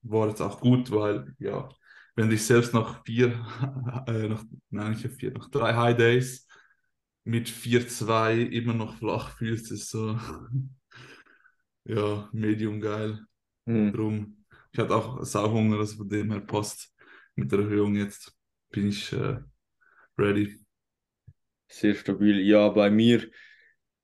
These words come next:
Speaker 2: ging so ein bisschen das Ähnliche ab wie bei Bela, nur war es bei mir ein bisschen weniger schlimm. Das ist so unser klassisches Muster.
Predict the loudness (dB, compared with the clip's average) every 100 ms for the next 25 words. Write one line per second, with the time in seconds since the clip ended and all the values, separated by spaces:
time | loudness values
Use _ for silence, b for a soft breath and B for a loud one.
0 | _ 2 4 6 4 2 2 2 2 2
1 | 2 2 0 -2 -2 -2 0 0 2 0
2 | 2 0 0 0 0 -2 -8 -6 -6 -4
3 | -6 -6 -4 0 0 0 -4 -4 -2 0
4 | -4 -8 -14 -4 -2 2 0 0 -2 -4
5 | _ b b b b _ 0 2 2 0
6 | -4 -2 2 2 2 2 2 2